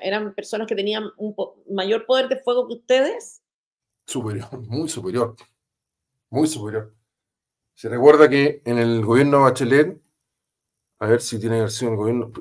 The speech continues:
Speaker 2: quitaron las uzi de los carros. Nosotros siempre andábamos con una uzi en todos los carros, en radio patrulla, en los vehículos que se ven po-, patrullando la población, andaban los carabineros con su armamento, que lo llevaban en el cinto, o, o aquí en la cartuchera,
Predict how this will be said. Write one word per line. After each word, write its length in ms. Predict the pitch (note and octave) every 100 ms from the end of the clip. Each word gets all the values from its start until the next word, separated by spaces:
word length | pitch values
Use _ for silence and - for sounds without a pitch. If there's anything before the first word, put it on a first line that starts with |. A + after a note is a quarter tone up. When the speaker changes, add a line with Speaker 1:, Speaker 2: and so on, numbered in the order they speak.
| -
Speaker 2:
quitaron 340 | A2 C3 C#3 C3+
las 80 | A2
uzi 300 | D#4+ - D3
de 80 | B2
los 160 | A2+
carros. 360 | - E3+ C#3 A2
Nosotros 380 | A2 D3+ D#3 D3
siempre 220 | F3 F#3
andábamos 340 | F3+ F#3+ F#3
con 140 | E3+ D#3+
una 180 | E3+ C#3+
uzi 400 | E3+ - - _ _ _ _ _ _
en 180 | A2 A2
todos 140 | G3
los 120 | G#3 -
carros, 300 | A#2 - - _ _ _ -
en 120 | A2
radio 220 | A#2 C3
patrulla, 760 | A#2+ A2+ F3 F#3 E3+ D#3 D3 - _ _ _ _ -
en 120 | A#2
los 120 | A#2
vehículos 240 | A#2+ D3+ D3
que 100 | B2+
se 140 | D3
ven 180 | D3+ C#3
po-, 160 | C3+ G3+
patrullando 380 | B2 C3 D3
la 100 | C#3+
población, 460 | B2+ B2 A#2+ E3 F3
andaban 320 | C#3+ C3+ D#3
los 140 | D3 D3
carabineros 300 | C3 D3 D#3
con 100 | C3
su 140 | C3+
armamento, 580 | A#2 A#2+ D#3+ F3 - A#3+
que 120 | A3
lo 100 | B2+
llevaban 260 | A#2 B2+ C#3
en 40 |
el 80 | D3
cinto, 440 | - F#3 A#2+ - C3+
o, 180 | A2 G#2 - _ -
o 100 | G#2
aquí 180 | A#2
en 100 | A#2+
la 80 | A2+
cartuchera, 640 | A2 A2 D#3 D3+ F#3 E3+